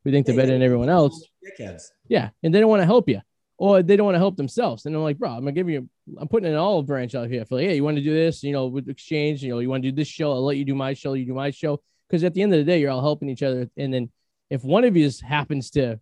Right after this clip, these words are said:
Speaker 1: break out a little bit, then you always remember the guys that you worked with, you know what I mean? And you'd be like, "Yeah, I'll bring this guy, help him along." I mean, Adam Sandler's a perfect example of that, <laughs> bringing all the guys along with him for the ride. That,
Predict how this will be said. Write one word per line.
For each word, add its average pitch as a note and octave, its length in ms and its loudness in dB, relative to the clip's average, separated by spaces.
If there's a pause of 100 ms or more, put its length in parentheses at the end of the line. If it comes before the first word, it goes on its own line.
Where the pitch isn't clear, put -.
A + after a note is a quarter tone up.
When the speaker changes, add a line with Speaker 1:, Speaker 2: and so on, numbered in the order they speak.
(120)
Speaker 1:
break C#3 280 -2
out C3 160 0
a B2+ 80 -2
little B2+ 200 0
bit, E3 240 -2
then G3 100 -4
you F#3+ 100 -2
always F#3+ 200 2
remember G3 200 -2
the C#3+ 100 -2
guys B2+ 320 -4
that B2+ 80 -8
you B2 420 -6
worked F#3+ 240 4
with, G#2+ 220 -10
you B2+ 120 -4
know B2+ 100 0
what C3+ 100 2
I C3 40 0
mean? A#2+ 420 -4 (480)
And G3+ 100 -4
you'd D#3 100 0
be F3+ 60 4
like, F3+ 120 2
"Yeah, C#3+ 100 0
I'll A#2 80 -2
bring D3 200 0
this C3 120 -2
guy, B2+ 180 2
help B2 220 0
him A#2+ 120 -6
along." A#2 160 -6
I A#2+ 40 -6
mean, B2+ 220 -2
Adam D#3 200 2
Sandler's D3 400 -2
a A2 40 -10
perfect C#3 340 -4
example A2+ 400 -6
of G#2 120 -8
that, G#2 180 -8
<laughs> - 0 -
bringing C#3+ 260 0
all D3+ 60 4
the C#3 80 -2
guys C3 320 0
along B2+ 240 -2
with C3 100 -6
him A2 140 -8
for - 80 -12
the A#2 80 -6
ride. B2 320 0
That, A2+ 160 -8